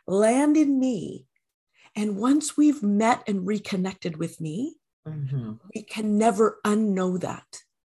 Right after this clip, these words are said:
Speaker 2: Yes.
Speaker 1: And so instead of saying, "Gosh, I've bumped up against this thing in my life, I need to go back to therapy because I don't know what to do," we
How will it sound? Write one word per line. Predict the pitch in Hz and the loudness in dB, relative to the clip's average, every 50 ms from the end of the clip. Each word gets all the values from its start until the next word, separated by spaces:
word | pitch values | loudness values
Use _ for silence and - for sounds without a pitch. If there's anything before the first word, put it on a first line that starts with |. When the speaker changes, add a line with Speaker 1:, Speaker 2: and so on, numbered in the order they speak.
| _ _ _ - | _ _ _ -16
Speaker 2:
Yes. | - - - - - - - - _ _ _ - - - | -14 -14 -14 -18 -18 -18 -20 -20 _ _ _ -14 -2 4
Speaker 1:
And | 262 262 233 | 4 4 4
so | - - 302 294 285 | 4 4 6 6 8
instead | 285 262 240 - - - - 285 285 294 302 285 - - | 8 8 6 4 2 0 2 2 2 4 4 2 0 0
of | - 233 226 226 226 196 - | 0 2 2 2 2 0 -2
saying, | - 226 220 220 220 208 185 170 165 | -2 -2 0 0 0 -2 -2 -4 -2
"Gosh, | - 220 220 233 254 247 - 233 | 0 2 2 2 0 0 0 0
I've | 202 196 165 165 | 0 -2 -2 -2
bumped | - 220 247 240 - - | -4 -2 -2 -2 -2 -2
up | 226 226 226 | -2 -2 -2
against | 214 180 175 196 202 202 - - - | -6 -6 -4 -4 -4 -4 -6 -8 -4
this | 190 190 180 - - - - _ _ _ _ - | -2 -2 -2 -2 -6 -10 -10 _ _ _ _ -20
thing | - - 240 254 277 277 285 262 240 | -6 2 4 6 6 6 4 4 2
in | 196 185 | 0 -2
my | 185 180 175 | -2 -2 -2
life, | 175 220 277 330 302 220 160 151 156 180 180 - - - _ _ _ _ _ _ _ _ _ _ _ _ - - - - | -2 -2 -2 0 0 0 0 -2 -4 -6 -6 -8 -14 -20 _ _ _ _ _ _ _ _ _ _ _ _ -20 -10 -2 0
I | 233 254 | 2 4
need | 262 269 277 277 - | 4 4 2 2 0
to | 254 | 0
go | 196 240 226 | 2 2 2
back | 196 208 196 214 - - | 4 2 0 -2 -4 -8
to | 208 | -10
therapy | 202 - 220 233 247 262 269 262 269 - - - 170 | -10 -4 -2 -2 0 2 0 0 -2 -4 -8 -6 -6
because | 185 185 - 214 214 202 214 | -6 -6 -4 -4 -2 0 2
I | 208 | 0
don't | 185 196 226 226 - | 2 2 2 2 2
know | 220 208 | 0 0
what | 190 208 196 - | 0 -2 -4 -4
to | - 185 | -6 -8
do," | 180 160 208 220 214 175 156 151 147 - - - - - - - | -6 -4 -4 -2 0 0 0 -2 -4 -8 -18 -20 -20 -20 -16 -8
we | - 214 226 - | -4 -4 -4 -4